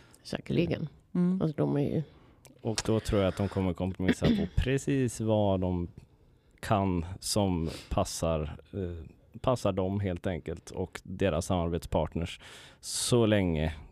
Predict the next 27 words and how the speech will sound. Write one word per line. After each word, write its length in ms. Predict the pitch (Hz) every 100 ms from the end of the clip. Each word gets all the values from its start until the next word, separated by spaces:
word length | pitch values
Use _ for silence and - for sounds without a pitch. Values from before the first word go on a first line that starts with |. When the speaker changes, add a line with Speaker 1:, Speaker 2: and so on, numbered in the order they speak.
| - - -
Speaker 3:
de 220 | - 87
också 260 | 82 - 76
får 180 | - 80
igenom 260 | 73 71
sin 300 | 69 78 62 - - _
invandringspolitik. 1080 | - 90 78 78 - - - 73 - - -
Vilket 280 | 143 180 170
de 120 | 175
verkar 240 | 175 165 165
få, 280 | 185 175
för 160 | - 107
att, 260 | 107 107 -
eh, 160 | 101 - - - - - -
enligt 360 | - 120 104 -
vår 280 | 107 104 92
snart 680 | - - - - 147 135
nya 300 | - 123 113
statsminister 760 | 110 117 - 107 156 - 107 85
så 260 | - 95 101
har 80 |
ju 120 | 110 104
S 200 | 90 -
D 160 | 71
haft 480 | 87 - - - -
rätt 360 | - - - -
hela 260 | 80 53
tiden. 440 | - 156 180 73